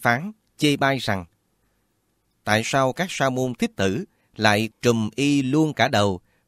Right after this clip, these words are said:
rồi đi ở nơi xóm nhà, giống như những kẻ tại gia hưởng dục vậy?" Các tỳ khưu đã nghe được những người ấy phàn nàn, phê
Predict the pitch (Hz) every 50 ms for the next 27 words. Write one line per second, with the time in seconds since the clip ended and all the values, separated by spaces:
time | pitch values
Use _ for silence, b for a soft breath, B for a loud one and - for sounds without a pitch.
0 | - - 110 117 117 113 110 123 143 147 143 101 110 131 143 143 139 131 - -
1 | 139 156 214 185 120 104 101 95 90 - _ _ _ _ _ _ _ - - 120
2 | 139 170 160 139 139 135 131 123 107 104 110 135 - 107 101 123 - - 98 95
3 | 101 104 104 127 131 127 127 117 101 98 104 101 120 170 165 120 101 - - -
4 | 104 95 90 90 90 - _ _ _ _ _ _ _ _ _ _ _ _ _ _
5 | _ _ _ _ _ _ _ _ _ _ _ _ _ _ _ _ - 147 190 208
6 | - - 110 104 95 - - 143 143 143 131 123 110 113 135 139 135 127 113 101
7 | 98 95 104 101 101 135 107 104 98 - 107 110 135 190 202 _ _ _ - 110
8 | 110 104 101 104 104 101 98 95 92 _ _ _ - 127 131 123